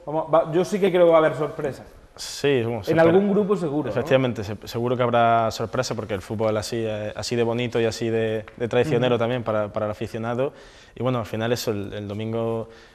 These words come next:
Speaker 2: disfrutar de, del fútbol, sufrir por supuesto, y en clave blanquiverde, pues esperemos que Pablo Alfaro, como él dice que va a pasar cosas, pues que nos sorprenda.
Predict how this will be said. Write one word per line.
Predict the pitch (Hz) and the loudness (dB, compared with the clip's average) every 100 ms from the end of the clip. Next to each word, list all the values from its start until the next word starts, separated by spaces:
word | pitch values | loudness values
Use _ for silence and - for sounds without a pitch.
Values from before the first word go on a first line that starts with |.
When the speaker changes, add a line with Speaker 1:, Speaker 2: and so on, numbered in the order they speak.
| - | -8
Speaker 2:
disfrutar | 117 - 117 104 120 117 | -6 -4 -4 0 2 4
de, | 117 117 | 4 2
del | 113 107 | 0 -2
fútbol, | 131 131 143 143 131 | -2 0 0 0 -4
sufrir | - 107 127 120 113 | -8 -8 -2 -2 -2
por | 110 | -4
supuesto, | 117 110 117 117 151 156 - - - _ - | -4 -4 -4 -2 -4 -4 -10 -20 -20 _ -6
y | 110 | -6
en | 104 | -2
clave | 120 117 120 | 2 4 4
blanquiverde, | 120 - 117 113 113 135 | 2 0 0 0 0 -2
pues | - 107 101 98 95 92 95 | -2 -4 -2 -4 -6 -10 -12
esperemos | 95 104 107 | -12 -10 -8
que | 110 | -6
Pablo | 110 110 | -4 -4
Alfaro, | 101 113 110 120 117 101 - - - _ _ - | -2 -2 -2 -2 -2 -6 -14 -20 -20 _ _ -12
como | 107 104 | -8 -6
él | |
dice | 107 104 | -4 -4
que | 113 | -2
va | 110 | -2
a | 104 | -2
pasar | 110 104 | -6 -6
cosas, | 113 101 131 | -6 -4 -6
pues | 127 - | -8 -6
que | 110 104 | -6 -6
nos | 98 | -6
sorprenda. | 110 104 107 135 | -6 -4 -6 -8